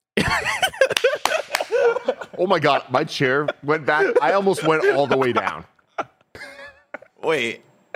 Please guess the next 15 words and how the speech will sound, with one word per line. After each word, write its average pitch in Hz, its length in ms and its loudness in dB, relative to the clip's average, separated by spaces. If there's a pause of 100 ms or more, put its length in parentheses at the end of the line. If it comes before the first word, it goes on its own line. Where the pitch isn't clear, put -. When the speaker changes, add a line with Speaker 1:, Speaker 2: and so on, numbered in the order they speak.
(640)
Speaker 1:
She's 392 800 0
Speaker 3:
It, 175 180 -2
did 165 200 0
she 196 200 0
said 180 460 0
it 160 160 2
resonates 151 540 -2
for 156 180 -2
whatever 131 280 0
reason? 143 240 0
Speaker 1:
Yeah, 208 60 -4
that's 269 180 2
what 330 120 2
she 269 100 0
Speaker 3:
That's 233 280 -2